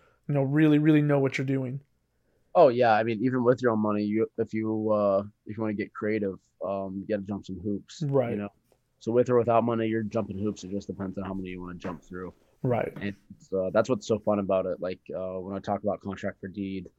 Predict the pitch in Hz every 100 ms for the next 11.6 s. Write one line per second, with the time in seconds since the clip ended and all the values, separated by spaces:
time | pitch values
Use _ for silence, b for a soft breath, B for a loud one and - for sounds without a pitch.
0 | _ _ _ _ - 82 85 85 90 _
1 | _ - 80 - - 113 117 - 104 104
2 | 95 95 87 90 - 98 95 - 98 92
3 | - 95 95 90 _ - 95 98 98 95
4 | 87 98 95 - 214 175 - _ _ _
5 | _ _ _ _ - - - - 117 113
6 | 110 107 - _ _ _ _ _ _ _
7 | 117 120 110 - 107 104 104 104 101 101
8 | - - 95 95 95 101 101 98 98 92
9 | 98 107 107 104 101 98 98 95 95 98
10 | 98 95 - - 78 98 101 - - 101
11 | 92 92 92 92 90